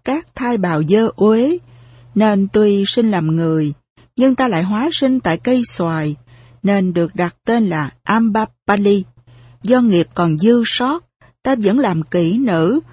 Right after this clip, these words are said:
do sắc đẹp, tài năng, thế gian không ai sánh nổi,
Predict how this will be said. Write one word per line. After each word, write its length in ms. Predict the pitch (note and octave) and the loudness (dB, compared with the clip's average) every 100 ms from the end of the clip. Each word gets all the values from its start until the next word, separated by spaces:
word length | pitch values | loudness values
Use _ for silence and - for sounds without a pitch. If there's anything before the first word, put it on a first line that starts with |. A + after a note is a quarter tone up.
| - - - | -20 -20 -2
do 180 | B3 B3 | 0 0
sắc 300 | - E4+ - | -2 -6 -2
đẹp, 260 | F#3+ E3+ _ _ _ _ - | -2 -2 _ _ _ _ -6
tài 160 | F#3+ | -2
năng, 320 | D#3+ F#3+ A#3 A#3 - _ _ | 0 0 0 -4 -6 _ _
thế 120 | C#4+ | -2
gian 420 | D4 A3+ A3 G#3+ | 0 0 0 -2
không 240 | G#3 A#3+ A3 - | -4 -2 -4 -2
ai 300 | G#3 G#3+ G#3+ | -4 -2 -4
sánh 320 | - B3+ E4+ | -4 -2 -2
nổi, 380 | F3+ D#3+ E3 | 0 0 0